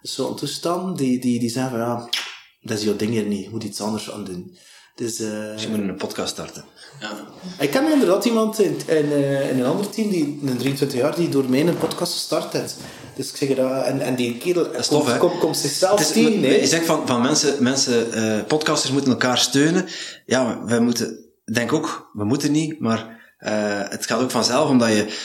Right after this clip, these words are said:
Speaker 2: met passie podcast, dat je andere mensen ook besmet met het podcastvirus en ze aanzet tot podcast maken. En dat maakt
Speaker 1: Ja,
Speaker 2: het ook wel weer
Speaker 1: maar,
Speaker 2: mooi.
Speaker 1: maar pas op, een podcast maken, je merkt het nu net met Laurentien, is dat ik, eh, die persoon over wie dat ik het heb,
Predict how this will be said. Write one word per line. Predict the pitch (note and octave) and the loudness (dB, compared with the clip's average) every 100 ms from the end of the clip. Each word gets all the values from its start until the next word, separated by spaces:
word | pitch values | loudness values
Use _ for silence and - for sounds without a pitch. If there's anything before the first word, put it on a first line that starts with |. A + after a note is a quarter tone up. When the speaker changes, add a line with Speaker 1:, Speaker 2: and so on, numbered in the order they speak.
| - - | -12 0
Speaker 2:
met | A2 G#2+ | 0 2
passie | - - B2 | 0 0 0
podcast, | A#2 D3+ - D#3+ E3 - A#2 | 0 0 2 2 0 -2 0
dat | A2+ | 2
je | G#2+ | 2
andere | - C#3+ D3+ C#3 | 2 2 4 4
mensen | C3+ - - | 2 2 0
ook | C#3 - - A#2+ | -2 -2 -6 -2
besmet | - - C3 - | 0 0 0 0
met | A#2 G#2+ | 2 2
het | G#2 | 0
podcastvirus | C#3+ - B2 - B2 A#2 A2 | -2 -2 -2 0 0 0 0
en | G#2+ G2+ | 0 -2
ze | G2 - | -4 -4
aanzet | F#2+ B2 A2+ G#2 - | -2 -2 -2 -6 -6
tot | - G2 | -8 -4
podcast | C3 C3+ A2 F#2+ - | -4 -2 -4 -4 -6
maken. | F2+ F2 - | -8 -8 -10
En | G2 | -2
dat | A#2+ | 0
maakt | B2+ | 4
Speaker 1:
Ja, | D3+ | 4
Speaker 2:
het | - | 2
ook | |
wel | G3+ | 0
weer | F#3+ | 2
Speaker 1:
maar, | B2 | 2
Speaker 2:
mooi. | A#2 | 2
Speaker 1:
maar | A#2 A2 | -2 -2
pas | G#2+ | -2
op, | F3+ - | -2 -4
een | - | -4
podcast | F3 F3 F#3+ F#3 - | -4 -2 -2 -2 0
maken, | E3+ E3 | 0 0
je | D3 | 0
merkt | C#3 C3+ | -2 -2
het | C#3 | -6
nu | A#2 | -4
net | D#3 - | -4 -2
met | E3+ | -2
Laurentien, | C3+ B2 A#2 A2 F3+ G#3 A#3 - | 0 0 0 -2 2 2 2 -6
is | C3 | -4
dat | B2+ A#2 A2+ A#2 A2+ C#3 | 0 2 2 0 -4 -10
ik, | D3 C3+ | -12 -6
eh, | A#2 A2+ | -4 -4
die | A2+ | -6
persoon | - - D3 D#3+ | -12 -4 -2 0
over | C#3+ | -2
wie | B2 | -2
dat | A#2 | -2
ik | |
het | A#2 - | -4 -4
heb, | E3+ - - | -4 -6 -20